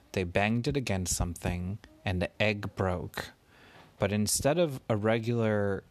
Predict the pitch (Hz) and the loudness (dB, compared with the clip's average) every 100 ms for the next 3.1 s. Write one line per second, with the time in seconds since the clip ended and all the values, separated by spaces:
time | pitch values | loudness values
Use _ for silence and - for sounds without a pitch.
0 | - 104 92 - - 117 107 - 104 101 | -4 -2 -2 -4 -2 0 2 0 0 -2
1 | - - 107 101 95 90 - - 101 107 | -4 -2 0 0 -2 -4 -4 -2 0 0
2 | 147 156 - - - - _ 98 90 - | -2 -6 -10 -18 -20 -20 _ -4 -4 -10